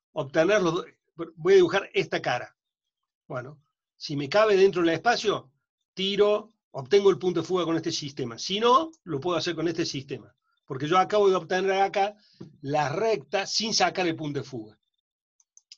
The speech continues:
Entonces, suponete que vamos a dibujar esto. Bueno, lo primero, yo acá elijo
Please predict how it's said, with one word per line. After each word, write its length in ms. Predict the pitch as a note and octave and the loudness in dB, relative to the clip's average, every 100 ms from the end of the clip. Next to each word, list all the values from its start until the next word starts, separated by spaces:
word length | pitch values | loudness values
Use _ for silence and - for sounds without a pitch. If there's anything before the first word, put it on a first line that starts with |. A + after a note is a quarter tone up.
| _ _ | _ _
Entonces, 380 | E3+ D#3+ C3+ A#2+ | -8 -6 -6 -6
suponete 400 | E3+ E3 A3 F#3 | -4 -2 -2 2
que 60 | G3 | 2
vamos 160 | G3 | 4
a 20 | |
dibujar 260 | F#3 D#3 F3+ | 2 0 -2
esto. 320 | D3+ - - _ - | -4 -6 -20 _ -12
Bueno, 320 | C3+ A#2 - _ _ _ | -8 -8 -12 _ _ _
lo 140 | D3 C#3 | -10 -4
primero, 640 | E3 G3 A#3+ A#3 G3+ - _ _ _ _ _ _ _ _ _ _ _ _ _ _ _ _ _ _ _ _ _ | -2 0 2 0 -2 -10 _ _ _ _ _ _ _ _ _ _ _ _ _ _ _ _ _ _ _ _ _
yo 260 | C3+ E3 E3 | -6 -4 -2
acá 380 | C#3 B2+ E3+ D#3+ | -2 0 0 -2
elijo 640 | C#3 F3 G3+ G3+ G#3 - | -4 -4 0 0 -2 -10